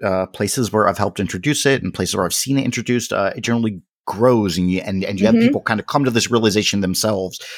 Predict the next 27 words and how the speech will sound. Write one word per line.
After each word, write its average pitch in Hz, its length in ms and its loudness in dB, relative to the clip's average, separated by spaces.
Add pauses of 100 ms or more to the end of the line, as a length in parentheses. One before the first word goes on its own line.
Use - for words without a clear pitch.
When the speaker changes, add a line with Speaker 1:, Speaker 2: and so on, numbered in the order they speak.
(220)
Speaker 1:
that, 92 380 0
you 104 120 0
know, 92 280 -2
"Oh, 127 240 2
uh, 87 300 2 (100)
I'm 113 160 2
dependent 117 280 0
on 98 80 0
this 139 160 2
service 95 340 -2
and 92 100 -2
they're 113 120 0
only 135 140 0
promising 107 460 -2
that 101 200 -2
many 98 180 -2
nines, 87 360 0
so 82 80 -2
I 101 80 -2
better 110 220 -2
pick - 220 -12
this - 120 -8
other 139 180 0
target 139 540 0
that," 95 220 -2
you 101 100 -2
know. 90 140 -2